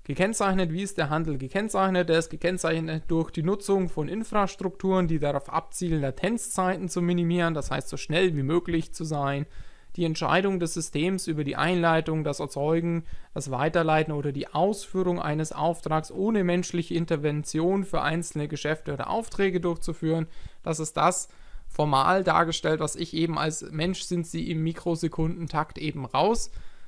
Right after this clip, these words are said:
tituliert habe. Und Sie haben ein hohes untertägiges Mitteilungsaufkommen in Form von Aufträgen, Quotes oder Stornierungen auch zum Eigenhandel.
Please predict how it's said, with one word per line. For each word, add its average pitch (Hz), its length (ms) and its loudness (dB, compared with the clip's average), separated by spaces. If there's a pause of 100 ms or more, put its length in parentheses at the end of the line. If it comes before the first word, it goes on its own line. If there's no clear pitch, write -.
(160)
tituliert 196 640 2
habe. 165 320 2
Und 214 220 -2
Sie 165 160 -2
haben 160 240 2
ein 151 140 0
hohes 180 360 4
untertägiges 160 800 0
Mitteilungsaufkommen 165 1300 0
in 143 100 -2
Form 151 300 2
von 139 160 -6
Aufträgen, 165 640 0
Quotes 160 500 2
oder 147 220 -4
Stornierungen 165 640 2
auch 143 240 -4
zum 147 240 -6
Eigenhandel. 135 640 -2